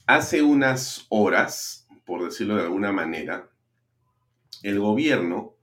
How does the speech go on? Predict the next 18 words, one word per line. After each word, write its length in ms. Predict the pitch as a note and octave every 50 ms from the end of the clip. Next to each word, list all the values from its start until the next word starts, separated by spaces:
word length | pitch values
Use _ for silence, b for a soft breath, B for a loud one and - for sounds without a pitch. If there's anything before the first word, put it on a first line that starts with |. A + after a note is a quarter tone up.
| _ _ _ _ _ _ _ _ _ -
eh, 240 | F#2 F#2 F#2 F#2 F2+
decidió, 840 | G2+ G2+ G2+ - - G2+ G2+ A2 B2 C#3 C#3+ D3 D#3 D3 - - - - _ _ _ _ _ _ _ _
eh, 560 | - F#2 F#2 F#2 F2+ F2+ F2 E2+ E2+ - - -
emitir, 680 | - G#2 G2+ G2 G2 - - C3+ D3 D3 D3 - - _ _ _ _ _ _ _ _
eh, 220 | - F3+ - F#3 -
una 280 | C3+ B2 B2+ C3 A2+ A2
comunicación 960 | G#2+ G2+ F#2+ F2+ F2+ F2+ F2 E2+ - - C3+ C3+ C3+ C#3 C#3+ C#3+ C#3+ - - -
o 120 | F2 F2+
una 380 | - - B2 A#2+ A#2+ A2+ A2 A2+
orden 320 | A2 A2 G#2 A#2+ B2 A2+
en 60 | G2+ F#2+
el 60 | F#2
sentido 500 | - F2+ F2 E2+ - A#2 A#2 A#2+ A#2+ A#2
de 180 | G2+ F#2 F2+ -
que, 300 | - F2+ F2 F2 - -
eh, 160 | E2 F2 E2+ D#2+
la 180 | G2 A2 B2
vacunación 880 | C3+ C#3+ C#3 - A2+ G#2 G2 F#2 F2+ - - A2 G2+ F#2+ G2 A2+ -